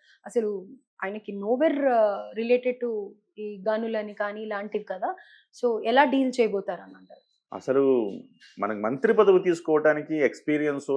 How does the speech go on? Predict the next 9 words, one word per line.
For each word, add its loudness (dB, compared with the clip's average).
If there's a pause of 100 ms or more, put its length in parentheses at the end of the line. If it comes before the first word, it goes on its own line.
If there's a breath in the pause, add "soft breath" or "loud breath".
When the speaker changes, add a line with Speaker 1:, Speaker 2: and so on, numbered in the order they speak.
Speaker 2:
లేకపోతే 6
అందులో 8
ఎంతో 2
కొంత -4
అనుభవం 2
ఉండాల్సిన 4
అవసరం -6
లేదండి. -2
Speaker 1:
Hmm. -6